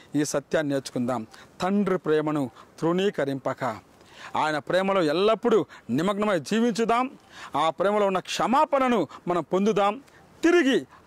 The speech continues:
అందరితో సఖ్యంగా ఉండడానికి ప్రయత్నం చేద్దాం. ఇదియే నిజమైన క్రైస్తవ ధర్మం,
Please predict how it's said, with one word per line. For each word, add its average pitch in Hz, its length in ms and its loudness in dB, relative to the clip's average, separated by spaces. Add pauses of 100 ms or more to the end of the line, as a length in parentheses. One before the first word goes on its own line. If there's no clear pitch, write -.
(100)
అందరితో 214 360 2
సఖ్యంగా 180 420 -2
ఉండడానికి 156 520 0 (400)
ప్రయత్నం 139 300 -2 (100)
చేద్దాం. 120 300 -2 (440)
ఇదియే 226 420 2 (400)
నిజమైన 190 480 -2
క్రైస్తవ 175 600 0
ధర్మం, 190 460 0